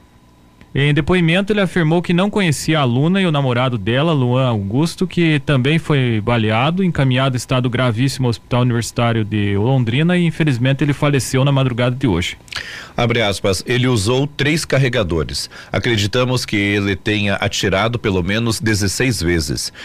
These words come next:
Speaker 2: Estamos ainda concluindo todas as perícias para ter o número exato", fecha aspas.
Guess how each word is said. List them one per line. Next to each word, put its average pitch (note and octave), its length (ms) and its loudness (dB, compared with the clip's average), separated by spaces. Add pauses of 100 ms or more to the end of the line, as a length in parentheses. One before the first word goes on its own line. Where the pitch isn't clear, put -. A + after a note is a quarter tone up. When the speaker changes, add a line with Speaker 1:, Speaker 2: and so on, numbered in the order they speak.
(180)
Speaker 2:
Estamos C#3+ 420 0
ainda C#3 260 0
concluindo B2+ 600 -2
todas B2+ 400 -2
as F#2+ 100 -2
perícias G2+ 580 -2
para G#2 280 -2
ter G#2 340 -2
o G#2 140 0
número G2+ 360 0
exato", F#2+ 520 0
fecha E2 400 -2
aspas. - 420 -6